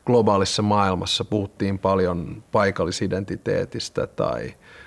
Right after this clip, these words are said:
vaikkapa kansallisesta identiteetistä. Syntyi paljon yhden liikkeen puolueita ja, ja ihmisiä. Ja maahanmuutto on tietysti yksi. Siin-, siinä on se niin kuin vieraan tai toiseuden pelko,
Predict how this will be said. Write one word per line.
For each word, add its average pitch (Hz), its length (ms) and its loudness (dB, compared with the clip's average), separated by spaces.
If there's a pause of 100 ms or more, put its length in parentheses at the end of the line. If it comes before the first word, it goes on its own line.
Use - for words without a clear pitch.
(180)
vaikkapa 98 360 -6
kansallisesta 98 760 -2
identiteetistä. 104 1120 -6 (880)
Syntyi 107 320 0
paljon 110 280 4
yhden 101 360 2
liikkeen 92 460 -4
puolueita 98 680 -2
ja, 85 160 0 (1200)
ja 107 160 4
ihmisiä. 95 580 0 (420)
Ja 135 80 4
maahanmuutto 113 640 4
on 156 80 0
tietysti 143 320 0
yksi. - 320 0
Siin-, 90 260 0
siinä 139 300 2
on 131 60 2
se 156 100 6
niin 143 140 4
kuin 139 420 2
vieraan 107 580 6
tai 104 180 4
toiseuden 101 840 4
pelko, - 680 0